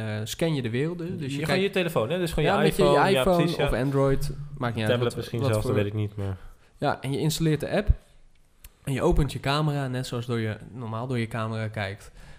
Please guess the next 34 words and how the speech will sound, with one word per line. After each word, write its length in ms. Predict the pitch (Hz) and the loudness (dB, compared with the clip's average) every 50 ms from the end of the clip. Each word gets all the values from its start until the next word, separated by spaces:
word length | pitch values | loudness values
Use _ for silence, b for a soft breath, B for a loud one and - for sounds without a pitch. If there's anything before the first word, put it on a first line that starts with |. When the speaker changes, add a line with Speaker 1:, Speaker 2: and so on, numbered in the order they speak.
| B B | B B
Speaker 1:
eh, 240 | - - 110 107 104 104 | -10 -8 -4 -4 -4 -4
zie 260 | 107 107 - - 151 139 | -4 -6 -4 -4 -2 -2
je 140 | 139 131 123 | -2 -2 -2
dan 360 | 127 120 117 117 117 117 107 - - - | -2 -4 -4 -4 -6 -6 -8 -12 -16 -12
een, 320 | 110 113 107 107 107 104 104 | -10 -8 -6 -6 -6 -8 -10
een 180 | 120 120 110 110 | -12 -12 -8 -6
Pokémon. 480 | 180 196 190 - - 107 92 87 92 - - | -6 -6 -6 -6 -8 -10 -12 -12 -14 -18 -14
Je 120 | - 113 | -14 -12
ziet 120 | 107 139 147 | -10 -8 -8
een 100 | 139 117 | -8 -4
Pokémon 340 | - 156 165 110 110 120 | -4 -4 -2 -2 -2 -2
Speaker 2:
Nee, 0 | |
nee, 160 | 117 117 113 117 | -2 -2 -2 -2
Speaker 1:
bij 100 | 113 107 | -2 0
Speaker 2:
nee, 60 | 101 101 | 0 0
Speaker 1:
jou 0 | |
Speaker 2:
nee. 180 | 107 123 - | 0 0 -2
Speaker 1:
op 0 | |
de 60 | 113 | -2
Speaker 2:
Je 60 | 113 127 | -2 -2
hebt 120 | 127 143 | 0 0
Speaker 1:
hoek. 80 | 165 160 | 0 0
Speaker 2:
je 100 | 123 - | -2 0
camera 360 | - 127 135 151 156 147 147 | 0 0 0 0 0 -2 -2
aanstaan, 300 | 139 139 - - 151 147 | -4 -4 -4 -6 -6 -6
dus 120 | 131 110 | -6 -4
je 80 | - 110 | -4 -4
richt 200 | 107 135 135 - | -4 -4 -6 -8
je 40 | - | -8
camera 340 | - 131 117 113 110 107 104 98 | -6 -4 -4 -2 -2 -2 -4 -4
bijvoorbeeld 340 | 98 98 113 107 104 104 | -2 -4 -4 -4 -4 -6
op 180 | - 107 101 - | -10 -12 -10 -8
een 200 | 104 104 98 95 | -6 -6 -6 -4
bosje. 400 | 95 117 135 135 - - 165 196 | -2 -2 -2 -2 -4 -10 -10 -10